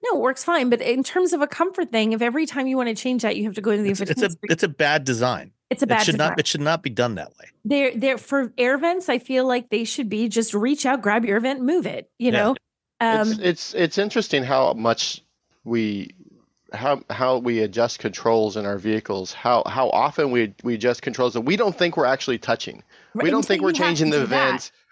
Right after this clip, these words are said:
Speaker 3: We don't
Speaker 1: Yes.
Speaker 3: think we're adjusting mirrors. We don't think we're doing, you know,
Speaker 1: Mm-hmm.
Speaker 3: turning, you know, adjusting all these things. And then you, it gets put into a, a display, and then suddenly you're having to search for this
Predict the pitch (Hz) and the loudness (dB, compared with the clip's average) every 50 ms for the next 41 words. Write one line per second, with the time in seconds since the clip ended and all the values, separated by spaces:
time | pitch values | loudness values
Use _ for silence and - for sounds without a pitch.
0 | - - - 151 160 165 156 - 180 165 - 175 170 160 143 135 143 143 - - | -8 -2 0 0 2 0 2 0 0 0 2 2 2 2 2 2 0 0 0 0
1 | 156 143 135 135 135 135 135 135 135 120 127 139 139 139 135 - 147 131 - 139 | 0 0 2 2 2 2 4 2 2 2 2 2 2 2 2 0 -2 0 0 0
2 | 123 120 110 123 123 123 120 120 101 117 113 104 101 101 101 302 277 240 294 302 | 0 0 0 0 0 0 0 -2 -2 -2 0 0 0 0 0 0 -2 0 0 0
3 | 339 370 165 160 156 147 143 131 139 127 117 107 120 120 123 131 127 - - 135 | 0 0 2 2 2 2 2 2 2 2 4 2 2 2 0 -2 -2 -2 -2 -2
4 | 123 117 107 - - _ _ _ _ _ _ - - 110 127 135 135 120 - - | -2 -2 -4 -8 -12 _ _ _ _ _ _ -2 0 2 2 2 0 -2 -2 0
5 | 151 151 151 135 117 131 131 139 147 147 143 123 - - - - - _ - 135 | 0 0 2 2 0 2 2 2 2 2 0 0 -2 -8 -18 -20 -20 _ -2 -2
6 | 139 - 143 135 - - - - 180 - 151 151 135 - 156 143 131 123 104 - | 0 0 -2 -2 -2 -4 -2 0 0 0 0 -2 -2 0 0 2 2 2 2 2
7 | - 107 104 104 101 95 - - - 107 - 104 - - - 180 208 233 185 131 | 2 2 2 2 2 0 0 -2 -2 -2 -2 -4 -8 -4 -2 0 2 2 2 2
8 | 113 107 - - - - - - - 139 135 139 139 131 - - 196 220 214 190 | 2 0 -2 -8 -16 -20 -10 -4 -2 0 0 0 -2 -2 -2 -2 0 0 2 2
9 | 170 151 139 143 135 151 147 143 139 135 123 123 - - 160 175 175 - - - | 2 2 2 2 2 0 0 0 0 0 -2 -2 -2 -2 0 0 0 -2 -4 -4
10 | - 131 120 110 98 95 95 - - - | 0 0 0 2 0 -2 -2 -4 -8 -12